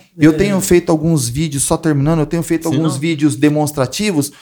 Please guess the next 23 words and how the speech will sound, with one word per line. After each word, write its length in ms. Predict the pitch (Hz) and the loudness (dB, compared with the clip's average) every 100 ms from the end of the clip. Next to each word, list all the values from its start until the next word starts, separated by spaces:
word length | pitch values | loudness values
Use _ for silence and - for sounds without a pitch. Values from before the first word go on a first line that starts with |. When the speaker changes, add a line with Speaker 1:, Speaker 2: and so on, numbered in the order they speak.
| - _ | -20 _
Speaker 1:
na 180 | 135 143 | 0 0
qual 340 | - 165 196 180 | 2 0 2 0
eu 80 | |
tenho 180 | 170 180 | 0 -2
colocado 580 | 175 175 156 156 151 147 | 0 -2 -2 -2 -2 -2
como 480 | 147 156 147 143 135 | -4 -4 -2 -2 -2
slogan, 500 | 127 180 208 156 123 - _ _ | 0 2 2 0 -4 -12 _ _
"Venha 340 | 117 180 269 202 | -2 0 2 0
viver 320 | 196 196 277 | 2 2 2
uma 140 | 262 | 2
experiência." 840 | - - 190 156 127 117 - 110 110 | -2 -2 -2 0 0 0 -4 -6 -8
Speaker 2:
Uhum. 460 | 156 151 110 143 175 _ - | -12 -12 -12 -14 -16 _ -2
Speaker 1:
E 180 | 165 | 2
eu 140 | 240 269 | 4 2
tenho 600 | 269 240 220 196 151 - _ | 0 -2 0 0 -2 -6 _
pensado 680 | 170 151 - 214 208 156 | 0 0 2 2 4 2
que 160 | 147 190 | 0 -4
o 80 | 185 | -2
sonho 640 | - 202 247 277 220 160 | -2 -2 -2 -2 -2 -4
de 160 | 139 151 | -4 -4
muitos 400 | 175 269 285 214 | -2 -4 -4 -6
dos 200 | 180 147 | -8 -2
barbeiros 680 | 151 135 135 254 208 147 | 0 2 0 0 2 0